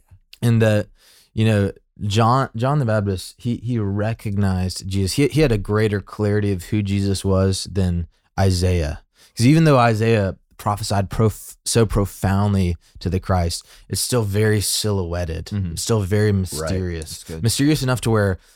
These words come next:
Speaker 1: you know, all these people who had the prophet Isaiah could misunderstand, you know, they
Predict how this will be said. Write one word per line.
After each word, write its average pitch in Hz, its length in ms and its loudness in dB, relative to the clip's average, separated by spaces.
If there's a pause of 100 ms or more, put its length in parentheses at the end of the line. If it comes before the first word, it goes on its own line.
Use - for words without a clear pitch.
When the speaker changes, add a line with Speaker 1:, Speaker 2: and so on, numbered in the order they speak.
(140)
Speaker 1:
you 110 140 0
know, 110 60 2
all 120 160 0
these 135 120 -2
people 107 220 -2
who 101 100 0
had 135 160 2
the 123 60 0
prophet 95 260 -2
Isaiah 92 260 -2
could 90 280 -8
misunderstand, 104 1080 0
you 101 60 0
know, 98 100 2
they 95 280 0